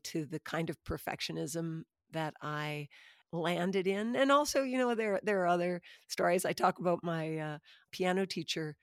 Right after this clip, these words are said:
when I was in my elementary years. It was not really about the joy of music. It was about every bit of feedback was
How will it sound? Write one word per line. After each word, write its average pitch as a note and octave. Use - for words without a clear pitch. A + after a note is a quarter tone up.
when E3
I D#3
was D#3
in D#3
my D3+
elementary D3+
years. D3
It E3+
was D#3+
not F3
really F3+
about D#3+
the E3
joy E3+
of D3+
music. E3+
It -
was D#3
about D#3
every F3+
bit F3+
of E3+
feedback D#3
was D3+